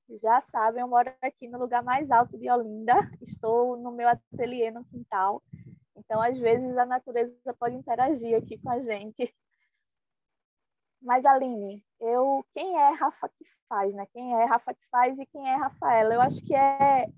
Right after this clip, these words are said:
é muito difícil separar, mas eu sempre fui apaixonada por, por arte, tanto que a matéria preferida da escola, né, era, eram as aulas de arte com a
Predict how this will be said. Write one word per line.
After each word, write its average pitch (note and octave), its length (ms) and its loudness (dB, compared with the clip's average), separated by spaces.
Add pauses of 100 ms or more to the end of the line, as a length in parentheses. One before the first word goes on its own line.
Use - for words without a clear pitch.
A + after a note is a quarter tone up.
(220)
é A#3+ 80 -4
muito C#4 240 -2
difícil D4+ 460 0
separar, A3 600 2 (1200)
mas G#3+ 300 2
eu A#3 80 2
sempre B3+ 340 -8
fui C4+ 200 -6
apaixonada B3 880 -2 (100)
por, A#3 320 -6 (220)
por A#3+ 100 -2
arte, G#3+ 680 -2 (440)
tanto A3+ 320 -8 (100)
que A#3 540 -4
a G#3+ 280 4
matéria A#3 440 -2
preferida C4 580 -6
da A#3+ 160 2 (120)
escola, A#3 500 0
né, A3+ 120 -2
era, A3 200 0
eram A3+ 280 4
as A#3 200 0
aulas A#3+ 400 2
de A#3+ 100 -4
arte G#3+ 520 0 (520)
com A#3 100 -8
a A3 100 -8